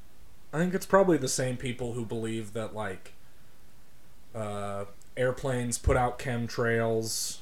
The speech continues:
and, you know, like, people will believe anything. There's also people who followed, uh,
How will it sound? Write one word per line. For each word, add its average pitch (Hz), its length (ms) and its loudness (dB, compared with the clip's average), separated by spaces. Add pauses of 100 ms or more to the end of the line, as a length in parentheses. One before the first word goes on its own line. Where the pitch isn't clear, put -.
(140)
and, 107 680 -4 (1200)
you 135 120 -2
know, 110 180 -2 (240)
like, 135 240 -4
people 202 240 4
will 156 160 6
believe 127 380 0
anything. 101 520 -6
There's 127 200 0
also 170 300 4
people 156 420 0
who 131 120 -2
followed, 131 480 2 (1900)
uh, 107 420 -4